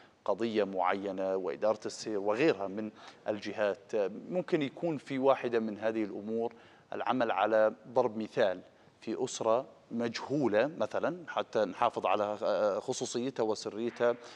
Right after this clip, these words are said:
وتكون هي ربما رادع في كثير من الأحيان إلى، آم، المتلقي أو الذي يستمع هذه الرسالة من قبلكم. آم، هل سيتم اتباع مثل هذه الاستراتيجيات؟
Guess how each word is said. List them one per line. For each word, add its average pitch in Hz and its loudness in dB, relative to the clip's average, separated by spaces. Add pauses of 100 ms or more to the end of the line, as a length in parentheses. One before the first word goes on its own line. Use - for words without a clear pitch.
(220)
وتكون 143 2
هي 165 4 (140)
ربما 139 2
رادع 117 4
في 98 -12
كثير 101 -8
من 92 -10
الأحيان 90 -6
إلى، 90 -2 (400)
آم، 95 -2 (100)
المتلقي 120 0 (180)
أو 92 -2
الذي 92 -4
يستمع 101 -4
هذه 92 -4
الرسالة 87 -6
من 90 -8
قبلكم. 87 -8 (520)
آم، 113 2
هل 160 4
سيتم 160 2
اتباع 135 2
مثل 127 0
هذه 123 4
الاستراتيجيات؟ 113 0